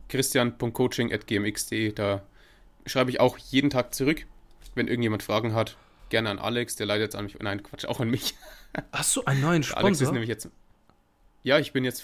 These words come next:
Speaker 1: von Power Stage gesponsert, von N P Nutrition.
Speaker 2: Ich, ich, ich wollt's, also, hör mal, hier, ich guck grad die Story, weil ich wollte deinen Namen gucken
Speaker 1: <laughs>
Speaker 2: und du warst direkt der Erste. Ja, hier auch,
Speaker 1: Geil.
Speaker 2: äh, stabil. Kannst du mir mal hier ein bisschen Sachen rüberschicken? Was soll das hier eigentlich? Schick mir mal Multivitamin.
Speaker 1: Ja, klar.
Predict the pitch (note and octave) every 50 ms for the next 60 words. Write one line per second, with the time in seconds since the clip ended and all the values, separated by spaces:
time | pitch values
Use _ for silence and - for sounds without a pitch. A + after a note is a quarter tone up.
0 | - - B2+ B2 B2 A#2+ A2+ - - - C#3 D#3 E3+ - - A#2 G#2+ G#2+ - -
1 | A#2 - - - A2+ B2+ C#3+ D#3 D#3+ - - - - A#2+ - A#2 A2 - D3+ D3
2 | C#3+ - F3 F3 E3+ E3+ E3+ E3 - - _ _ - F3+ - - - - - _
3 | - - - - - C#3 C3 C3 C#3+ D3+ D3+ - - - D3 C3+ B2 A#2+ A#2+ -
4 | - - A#2 A2 - - - C#3 G3 B3+ - A#3 D3 A#2+ A#2 A#2+ D#3+ G3 G3 F3+
5 | F3 - - - - - - G#3 G#3+ G#3 G3 E3+ - - F#3+ G#3 C4+ D#4 D#4 G#3
6 | G3 G3 G3 - G3+ G#3 G3+ G3+ G3 F#3 F#3 F#3 A3 C4 C4 - D#4+ D4+ - F4
7 | E4+ E4+ - - - - F3+ F3+ E3+ G#3 B3 A#3+ - - G#3 B3+ B3+ - G#3+ F3+
8 | G3+ B3 B3 - - - E4 D4+ - - - - - - - - D3+ E3+ D#3 C3+
9 | B2 B2+ - - E3+ E3+ E3 F3+ F#3+ E3+ - - - C#3+ - D#3+ D3+ D3+ C#3+ C#3+
10 | C#3 C#3 C#3 - - - - F#3 F3+ A#3+ G#3+ C#3+ C3 - F3 E3 - F3+ E3+ D#3+
11 | E3+ E3+ D#3+ D3+ D#3 - E3+ D3+ C#3+ C#3 C#3 - _ _ _ D#3 D#3+ E3+ - D3+
12 | C3+ D#3+ F3 D#3+ C3 - C3 B2 B2 C#3 E3+ E3 C3 B2 - B2+ A2+ A2+ A#2 A#2
13 | - - - - - - - - E3+ F3+ F3 E3 E3 F3+ F3+ F#3+ E3 D#3+ E3 E3
14 | E3 - F#2+ - - - B2 C3 C3+